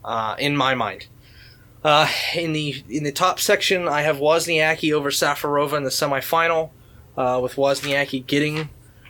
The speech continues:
to a Wimbledon final. Um, this was something, uh, I know that you, me, and Eric talked about at the French, that we really thought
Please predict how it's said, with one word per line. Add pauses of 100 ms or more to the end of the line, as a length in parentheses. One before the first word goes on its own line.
(100)
to
a
Wimbledon
final.
Um,
this
was
something,
uh,
I
know
that
you,
me,
and
Eric
talked
about
at
the
French,
that
we
really
thought